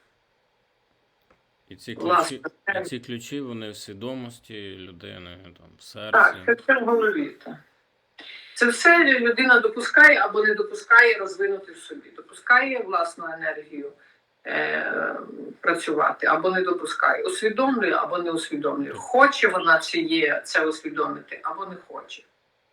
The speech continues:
Speaker 2: Боїться вона цього, бо тому що це також крок в невідомість, або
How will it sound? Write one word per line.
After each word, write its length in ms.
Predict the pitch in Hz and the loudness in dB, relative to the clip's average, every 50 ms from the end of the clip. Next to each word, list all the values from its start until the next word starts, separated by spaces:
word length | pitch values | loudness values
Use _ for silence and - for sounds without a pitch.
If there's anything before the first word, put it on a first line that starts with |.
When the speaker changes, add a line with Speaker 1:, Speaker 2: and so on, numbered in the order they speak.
| _ _ - | _ _ -4
Speaker 2:
Боїться 640 | 151 180 196 208 208 240 269 262 - - - 214 | 0 0 0 0 0 -2 -2 -2 -4 2 2 2
вона 280 | 190 185 185 170 156 151 | 2 2 0 -2 -2 -4
цього, 580 | 151 - - 165 151 156 151 143 139 - - - | -4 -6 -4 -4 -4 -4 -4 -6 -6 -6 -6 -6
бо 140 | - 151 | -4 -6
тому 240 | 143 - 151 160 156 | -6 -4 -6 -8 -6
що 180 | 156 - 165 151 | -6 -6 -8 -8
це 160 | - - 160 | -8 -10 -6
також 460 | 160 170 165 165 - 170 156 147 - | -4 -4 -4 -4 -4 -2 -2 -2 -4
крок 520 | - - - 170 156 151 147 - - - - _ _ _ _ _ _ | -4 -4 -2 0 0 0 -2 -4 -10 -16 -20 _ _ _ _ _ _
в 80 | 165 | -6
невідомість, 760 | 170 180 170 160 165 160 160 151 147 143 143 135 - - - _ _ | -4 -2 -2 -2 0 0 0 0 0 -2 -4 -10 -16 -18 -20 _ _
або 720 | - 165 165 170 180 185 196 226 233 226 226 226 214 208 | -2 -2 0 0 0 2 2 2 2 2 2 0 -2 -4